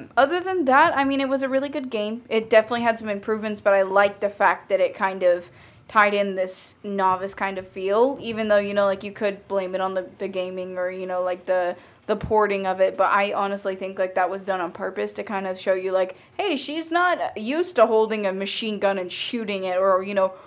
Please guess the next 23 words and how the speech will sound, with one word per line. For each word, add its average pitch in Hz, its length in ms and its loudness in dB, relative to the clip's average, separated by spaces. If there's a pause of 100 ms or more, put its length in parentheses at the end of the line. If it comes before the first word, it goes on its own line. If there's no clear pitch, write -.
(140)
holding 226 340 4
a 196 40 -2
pistol 214 400 -2
and 196 120 -4
getting 196 240 -6
used 196 280 -6
to, 214 60 -4
you 196 120 -6
know, 185 320 0 (120)
the 220 100 2
recoil 202 800 4
and, 190 200 -2
you 196 80 -8
know, 185 260 0 (300)
getting 220 200 -2
used 202 200 -8
to 196 100 -2
switching 208 380 -6
magazines 185 540 -4
and 190 100 -16
things 190 200 -8
like 185 180 -4
that. 185 280 -2